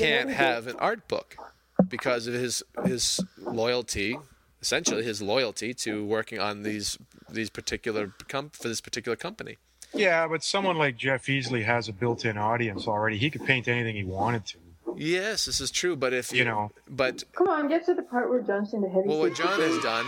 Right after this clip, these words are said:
Speaker 1: was he assembled a, basically a, um, a call for art from people who have, who consider themselves to have been influenced by Jeff's work over the years, and
Speaker 3: Mm.
Speaker 1: so he ended up with quite a, an outpouring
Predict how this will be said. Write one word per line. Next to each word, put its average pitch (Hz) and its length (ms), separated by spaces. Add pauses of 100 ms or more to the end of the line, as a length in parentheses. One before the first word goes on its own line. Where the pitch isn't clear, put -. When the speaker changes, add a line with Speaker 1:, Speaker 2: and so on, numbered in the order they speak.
(280)
Speaker 1:
was 113 460
he 123 220
assembled 123 680 (200)
a, 107 320 (240)
basically 127 540 (340)
a, 92 100
um, 95 340 (460)
a - 60
call 123 380
for - 200
art - 280 (1000)
from 117 240
people 120 280
who 117 180
have, 107 220 (160)
who 123 100
consider 117 340
themselves 107 400
to 113 60
have 101 100
been 104 140
influenced 107 480
by 101 160
Jeff's 101 280
work 101 300
over 101 180
the 98 120
years, 98 420
and 95 180
Speaker 3:
Mm. 127 200 (500)
Speaker 1:
so 117 260
he 131 240
ended 143 200
up 123 120
with 113 200
quite 147 400
a, 110 400
an 69 100
outpouring 107 720